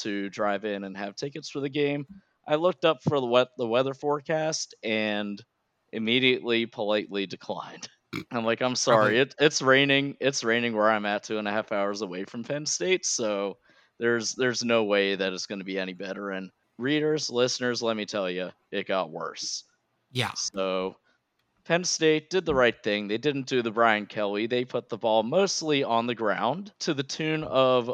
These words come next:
Speaker 1: four fumbles.
Speaker 2: <laughs>
Speaker 1: They outrushed Northwestern something like two hundred twenty to thirty-eight,
Speaker 2: <laughs>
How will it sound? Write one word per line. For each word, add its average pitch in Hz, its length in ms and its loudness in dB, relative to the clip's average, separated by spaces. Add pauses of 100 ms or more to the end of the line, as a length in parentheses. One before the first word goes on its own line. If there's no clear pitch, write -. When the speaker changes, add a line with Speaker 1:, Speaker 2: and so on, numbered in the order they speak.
Speaker 1:
four 160 320 -2
fumbles. - 760 0 (300)
Speaker 2:
<laughs> 180 80 0 (2000)
Speaker 1:
They 113 300 4 (140)
outrushed - 960 6 (260)
Northwestern 123 880 4
something 117 680 -2
like 104 440 0 (380)
two 160 240 -2
hundred 143 400 -4
twenty 123 580 -2 (220)
to 104 100 -8
thirty-eight, 104 880 0 (600)
Speaker 2:
<laughs> 262 80 6